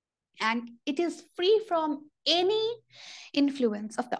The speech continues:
author, of the literary era, of the, of the situation, of the context, or anything else. It is an independent being in itself. That is autotelic text. And another is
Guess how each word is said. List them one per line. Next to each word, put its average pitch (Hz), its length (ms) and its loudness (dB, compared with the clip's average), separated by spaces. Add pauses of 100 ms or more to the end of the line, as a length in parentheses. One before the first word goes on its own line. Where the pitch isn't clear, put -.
author, 277 880 4
of 214 240 -4
the 214 280 -2
literary 226 540 -2
era, 247 680 6
of 220 220 -2
the, 226 100 -8 (280)
of 220 240 2
the 220 100 2
situation, 277 840 2
of 247 140 -4
the 240 80 -2
context, 233 800 -2
or 247 160 4 (160)
anything 269 480 0
else. - 480 -14
It 226 100 -8
is 349 180 4
an 381 200 0
independent 277 880 4
being 262 260 2
in 214 120 -4
itself. - 440 -12 (280)
That 220 260 0
is 370 180 0 (120)
autotelic 233 600 2 (120)
text. - 460 -8 (1400)
And 226 120 -2
another 220 320 -2
is 208 200 0